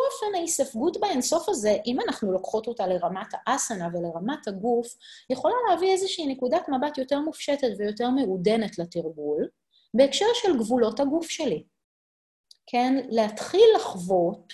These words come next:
ולהתבונן, ואולי אפילו למדות תוך כדי התרגול, על החלל כאיזשהו מאפיין של הגוף,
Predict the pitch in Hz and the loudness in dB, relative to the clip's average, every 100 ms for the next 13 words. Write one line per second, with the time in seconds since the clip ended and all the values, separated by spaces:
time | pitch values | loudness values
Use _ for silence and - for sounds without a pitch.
0 | 185 208 214 214 196 208 185 156 175 226 | -4 0 0 -2 -2 0 0 -2 -2 -2
1 | 196 202 214 - 254 247 220 202 190 220 | -2 0 0 0 0 0 0 -2 4 4
2 | 226 190 - - 202 - 175 180 175 175 | 4 0 -6 -4 -4 -4 -2 0 -2 -2
3 | 165 160 165 185 233 - - - - 214 | -4 -2 0 0 -2 -10 -20 -6 0 2
4 | 202 - 226 403 466 453 - 269 269 339 | 2 2 2 4 2 0 0 0 0 -2
5 | - 330 330 302 - 320 403 508 466 262 | 0 2 2 0 -2 2 2 2 2 2
6 | 196 170 160 - - | 2 0 -6 -8 -20